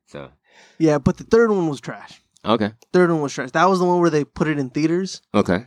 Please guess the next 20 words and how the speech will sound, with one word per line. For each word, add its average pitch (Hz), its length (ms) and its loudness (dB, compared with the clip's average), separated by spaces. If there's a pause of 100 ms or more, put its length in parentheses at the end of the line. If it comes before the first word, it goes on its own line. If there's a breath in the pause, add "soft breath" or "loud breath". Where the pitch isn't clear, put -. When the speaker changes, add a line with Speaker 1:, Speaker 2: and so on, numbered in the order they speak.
Speaker 2:
And - 80 -10
I 139 40 -2
was 139 120 -4
like, 120 180 -10
"Wait 220 200 -6
a 147 40 -12
second. - 460 -16 (480)
High 214 120 -10
School 160 200 -4
Musical 139 340 0
is 127 60 -2
supposed - 260 -4
to - 60 -16
be 127 140 0
on 113 340 -6
channel 113 500 -4 (380)
fucking - 480 -12
two 240 200 -12
ninety-three 202 560 -10
Speaker 1:
<laughs> 143 880 0